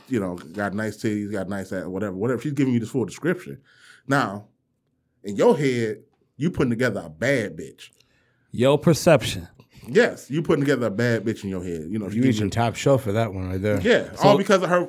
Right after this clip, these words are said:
Speaker 1: because her voice
Speaker 2: Right.
Speaker 3: Yeah.
Speaker 1: has already taken you there. 'Cause her voice has already aroused you and got you there. Her description now is, is like, "Oh man, this, this bitch like a, like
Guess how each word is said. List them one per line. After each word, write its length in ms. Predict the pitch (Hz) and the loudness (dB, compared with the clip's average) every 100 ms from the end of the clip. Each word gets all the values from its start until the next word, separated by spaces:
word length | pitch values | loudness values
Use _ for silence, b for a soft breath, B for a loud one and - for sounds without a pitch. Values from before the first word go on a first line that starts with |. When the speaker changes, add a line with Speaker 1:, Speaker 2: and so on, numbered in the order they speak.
| 147 | -2
Speaker 1:
because 260 | 147 170 | 2 2
her 120 | 151 135 | 2 -2
voice 520 | 110 143 180 170 - | 4 4 4 2 -4
Speaker 2:
Right. 320 | 113 123 120 101 | 0 4 4 2
Speaker 3:
Yeah. 120 | 98 | 0
Speaker 1:
has 160 | 147 | 2
already 280 | 156 156 151 | 4 4 2
taken 320 | - 294 285 131 | 2 2 2 -2
you 160 | 110 | -2
there. 120 | - - | -4 -2
'Cause 220 | 160 147 | 2 4
her 120 | 170 | 4
voice 280 | 143 202 196 | 4 2 2
has 100 | 151 | 2
already 360 | 165 156 151 127 | 2 4 4 4
aroused 460 | 120 160 160 139 | 4 2 2 0
you 160 | 123 123 | 0 2
and 220 | 107 107 | 2 0
got 220 | 131 139 | -2 -2
you 60 | 135 | -4
there. 340 | 120 185 110 - b b b b b - | 0 0 0 -6 b b b b b -2
Her 100 | 151 | 0
description 560 | 123 - 233 302 151 | 0 2 2 2 -2
now 360 | 120 117 95 - _ _ _ _ _ _ _ | 0 0 -2 -8 _ _ _ _ _ _ _
is, 320 | 143 143 120 - | -2 -2 -2 -8
is 280 | 143 131 123 | 0 0 2
like, 220 | 117 104 | 0 0
"Oh 220 | 127 135 | 0 0
man, 360 | 90 160 107 85 | 0 -2 -2 -4
this, 180 | 127 - - _ | -4 -6 -10 _
this 140 | 143 | -6
bitch 180 | 139 117 | -6 -4
like 160 | 120 123 | -4 -4
a, 140 | 107 - 101 | -6 -8 -10
like 240 | 107 117 | -6 -6